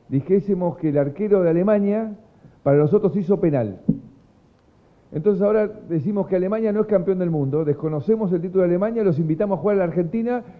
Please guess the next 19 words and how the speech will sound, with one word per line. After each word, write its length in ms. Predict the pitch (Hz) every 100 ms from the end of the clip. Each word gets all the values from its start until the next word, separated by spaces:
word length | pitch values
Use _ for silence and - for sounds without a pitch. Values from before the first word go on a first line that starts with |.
| -
con 260 | 151 160 165
de 80 | 170
juez 400 | 208 226 240 196
a 60 |
Ollarvide 540 | 175 160 160 165 127 117
lo 100 | 104
ponemos. 340 | 117 110 95 - _ _ _ _ -
¿Y, 100 | 151
y 140 | 156
por 240 | 156 208 233
qué? 140 | 262
Porque 320 | 226 202 196
creemos 320 | 196 226 233 196
que 60 |
ese 140 | 208 202
campeonato 280 | 196 220
mundial 220 | 208 220 214
no 100 | 202
vale. 340 | 127 123